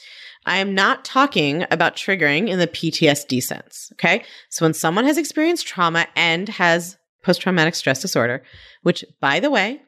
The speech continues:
some people experience trauma and do not develop P T S D. P T S D does not mean you had trauma. It's not one-to-one. Okay, P T S D is a specific diagnosis for a specific syndrome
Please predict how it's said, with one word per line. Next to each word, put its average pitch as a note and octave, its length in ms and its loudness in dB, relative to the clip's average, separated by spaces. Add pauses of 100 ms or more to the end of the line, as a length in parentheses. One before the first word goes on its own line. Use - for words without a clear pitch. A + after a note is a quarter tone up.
(160)
some - 260 -2
people C4 220 2
experience A#3 340 -2
trauma C#4+ 380 0
and E3+ 100 -2
do E3+ 140 0
not D3+ 300 0
develop G#3 280 0
P F3+ 140 -6
T - 140 0
S D3 140 0
D. - 260 -12 (480)
P A3+ 120 -2
T D#4 140 0
S D#4+ 140 -2
D C#4 160 2
does G3 140 -2
not E3+ 280 0
mean E3 500 0
you D3+ 260 0
had D#3 180 0
trauma. C#3+ 360 2
It's - 220 -8
not E3+ 220 4
one-to-one. D#3+ 560 -2 (520)
Okay, D#3+ 200 4
P F#3 180 -10
T A#3 140 0
S A#3 160 2
D G#3 180 -2
is F3 140 0
a C#3+ 40 -2
specific - 840 -2
diagnosis G#3+ 760 0
for - 140 -2
a C3+ 40 2
specific D3 540 -2
syndrome E3+ 560 0